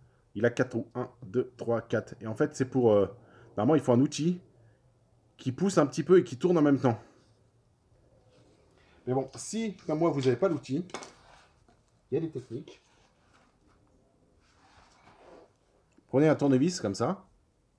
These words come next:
Là, j'en ai un qui est exprès comme ça, carré. Vous le glissez. Vous appuyez un petit peu. Vous mettez dans les trous. Hop. Bien sûr.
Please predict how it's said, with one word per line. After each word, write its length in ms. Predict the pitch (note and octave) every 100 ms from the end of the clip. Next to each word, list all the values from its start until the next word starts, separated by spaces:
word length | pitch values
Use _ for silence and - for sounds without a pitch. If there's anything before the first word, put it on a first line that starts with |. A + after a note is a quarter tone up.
| _ _ _ _ _ -
Là, 120 | G#2+
j'en 160 | A2 G#2+
ai 60 |
un 120 | B2
qui 120 | C3 G2
est 20 |
exprès 240 | - B2+
comme 140 | A#2 F2+
ça, 120 | A2+
carré. 400 | - G#2+ C3 D#3 _ _ _ _ _ _ _ _ _ - - - -
Vous 140 | C#3+
le 40 |
glissez. 420 | D3 C#3 C3 C3+ F#3 - _ _ _ _ _ _ _ _ -
Vous 100 | A2
appuyez 260 | A#2+ D3
un 60 | C#3
petit 160 | B2+
peu. 220 | B2 B2+ F3 - _ _ _ _ _ _ _ _ _ _ _ - - _ _ - - _ _ - _ _ _ _ _ _ _ - - _ _ _ - - - -
Vous 100 | -
mettez 240 | B2+ B2+ C3
dans 80 |
les 100 | A2+
trous. 300 | A2 C#3+ E3+ - _
Hop. 240 | F3+ F3+ _ _ _ _ _ _ - - _ _ - _ _ _ _ _ _ _ -
Bien 100 | F2
sûr. 320 | - A2 -